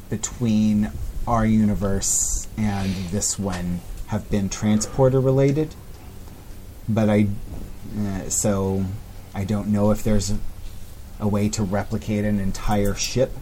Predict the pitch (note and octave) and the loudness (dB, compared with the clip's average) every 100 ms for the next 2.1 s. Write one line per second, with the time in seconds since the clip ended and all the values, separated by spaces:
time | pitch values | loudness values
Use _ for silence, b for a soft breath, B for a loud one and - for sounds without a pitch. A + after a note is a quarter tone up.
0 | - - - A#2 A#2 A#2+ A2+ B2+ A#2+ - | -8 -10 -4 0 0 0 0 0 0 0
1 | - C3 B2+ C3 C3 - - G#3 G2 G2 | 4 4 4 2 0 -4 -2 0 0 -2
2 | - | -6